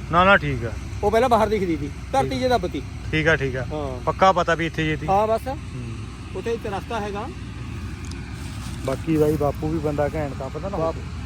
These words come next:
Speaker 1: ਹੋ ਗਏ ਚਾਰ ਕੁ ਸਾਲ?
Speaker 2: ਹੋ ਗਏ ਨੇ, ਕਾਹਦਾ ਦੱਸਦਾ ਨਹੀਂ ਮੈਂ, ਭੁੱਲ ਗਿਆ। ਬਾਪੂ, ਬਾਪੂ, ਇਹ ਤਾਂ
Speaker 1: ਉਹ ਵੀ
Speaker 2: ਹਾਂ।
Speaker 1: ਚਾਰ ਸਾਲ ਹੋ ਗਏ।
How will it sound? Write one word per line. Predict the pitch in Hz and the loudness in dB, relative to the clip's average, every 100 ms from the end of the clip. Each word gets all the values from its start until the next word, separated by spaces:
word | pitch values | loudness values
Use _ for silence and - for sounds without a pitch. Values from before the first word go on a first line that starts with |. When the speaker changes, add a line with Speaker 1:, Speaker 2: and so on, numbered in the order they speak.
| - | -8
Speaker 1:
ਹੋ | - | -6
ਗਏ | 156 | -6
ਚਾਰ | 175 175 | -4 -6
ਕੁ | - | -6
ਸਾਲ? | 202 175 - - - - - - - | -8 -8 -10 -10 -10 -8 -8 -8 -6
Speaker 2:
ਹੋ | 151 | -4
ਗਏ | 165 | -4
ਨੇ, | 185 | -2
ਕਾਹਦਾ | 190 196 | 0 0
ਦੱਸਦਾ | 185 160 190 | -2 -2 -4
ਨਹੀਂ | 156 | -4
ਮੈਂ, | 135 160 | -4 -6
ਭੁੱਲ | 196 170 | -6 -6
ਗਿਆ। | 139 135 | -6 -6
ਬਾਪੂ, | 147 165 - | -6 -6 -6
ਬਾਪੂ, | - - 160 | -8 -8 -8
ਇਹ | 190 | -6
ਤਾਂ | 190 - - - - - - | -6 -6 -6 -6 -6 -6 -4
Speaker 1:
ਉਹ | |
ਵੀ | 147 | -4
Speaker 2:
ਹਾਂ। | 135 | -2
Speaker 1:
ਚਾਰ | 139 - | -2 -2
ਸਾਲ | 131 117 | -4 -4
ਹੋ | |
ਗਏ। | 107 | -6